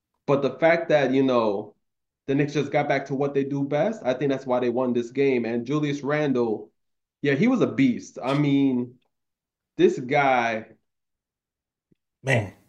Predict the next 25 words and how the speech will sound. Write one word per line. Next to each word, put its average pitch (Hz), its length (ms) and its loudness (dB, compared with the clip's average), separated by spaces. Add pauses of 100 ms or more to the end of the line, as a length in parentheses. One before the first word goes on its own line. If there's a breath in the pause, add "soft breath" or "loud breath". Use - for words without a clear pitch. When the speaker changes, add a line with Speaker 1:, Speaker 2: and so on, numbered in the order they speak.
(240)
Speaker 1:
I 135 80 -10 (120)
like, 180 180 0
I 139 80 2
like 180 260 2
the - 200 0
fact 165 340 2
that 127 440 0 (640)
he's 175 200 -2
not 156 240 -2
taking 156 220 -2
as 139 140 -2
many 131 220 0
threes 131 360 -2
and 127 80 0
he's 135 240 -4 (280)
going 151 220 2
to 147 100 -6
his 131 120 0
bread 131 240 -2
and 123 180 0
butter, 127 220 4
which 123 260 -2
is 120 220 0
using 139 320 0
his 139 180 -2